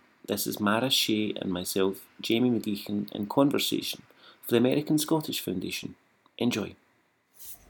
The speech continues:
Good afternoon, Mara. How are you? It's so lovely to speak with you. Good afternoon.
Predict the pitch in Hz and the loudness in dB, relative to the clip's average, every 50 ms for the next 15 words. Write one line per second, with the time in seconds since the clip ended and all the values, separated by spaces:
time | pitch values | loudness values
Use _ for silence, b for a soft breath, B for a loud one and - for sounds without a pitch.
0 | - - 180 185 185 185 185 180 185 175 - - 170 170 175 190 196 196 196 196 | 0 6 10 10 10 10 10 8 8 6 8 10 10 12 12 12 12 10 10 8
1 | 190 190 185 180 175 165 156 151 156 180 180 180 185 180 175 185 190 190 170 151 | 10 8 8 8 8 8 8 8 10 10 12 12 12 10 10 10 8 8 8 6
2 | 151 - - 180 180 175 170 170 170 175 175 170 - 151 - - - 156 151 151 | 4 2 4 6 8 10 10 10 8 8 4 2 0 -6 -6 -2 0 0 0 0
3 | - 143 135 131 - - 117 110 - - 147 156 160 156 - - 156 151 143 127 | 0 -2 -2 -2 -2 -8 -10 -8 -2 0 2 2 2 0 0 0 0 2 2 2
4 | 110 98 98 - | 0 -2 -4 -10